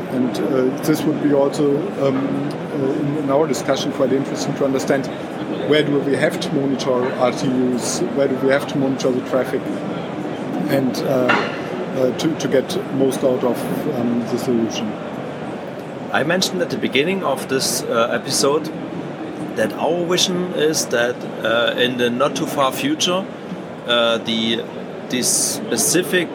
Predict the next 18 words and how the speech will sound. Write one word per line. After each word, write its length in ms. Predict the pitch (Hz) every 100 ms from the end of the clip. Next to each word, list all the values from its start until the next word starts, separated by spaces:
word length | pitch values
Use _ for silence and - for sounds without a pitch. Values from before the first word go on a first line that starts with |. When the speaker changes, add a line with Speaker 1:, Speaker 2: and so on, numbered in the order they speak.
| - -
Speaker 2:
security 540 | 143 127 - 151 170
function 560 | - 139 147 - 143 135
that 220 | 123 117
we 220 | 113 127
provide, 520 | 127 127 101 92 87 - -
uh, 300 | 107 101 104 - - - - - - -
monitoring 560 | 117 127 143 139 139 127
of 140 | 120
communications, 760 | 135 123 120 131 139 139 127 - - - -
incident 540 | 131 135 - 123 117 117
and 300 | 110 110 110
anomaly 480 | 117 117 110 117
detection, 440 | 107 - 110 - - - - -
that 180 | - 104
this 220 | - 165 165
will 200 | 160 156
be 340 | 143 143 143
a 640 | 139 - 120 113 107 101